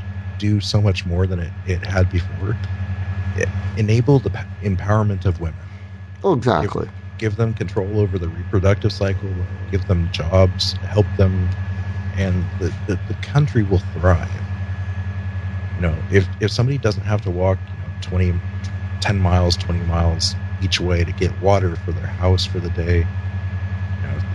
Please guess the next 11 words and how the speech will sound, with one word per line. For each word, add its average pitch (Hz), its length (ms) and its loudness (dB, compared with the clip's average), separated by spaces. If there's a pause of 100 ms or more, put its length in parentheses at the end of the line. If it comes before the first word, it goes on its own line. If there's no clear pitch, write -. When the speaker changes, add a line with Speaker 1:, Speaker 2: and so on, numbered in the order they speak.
(420)
Speaker 1:
you - 80 -2
know, 90 80 -2 (1400)
stuff - 340 0
like 101 220 0
this 131 240 4
is - 220 -2
just, - 320 4 (1900)
you 139 80 0
will, 131 220 2
you'll 98 200 0
see 117 380 2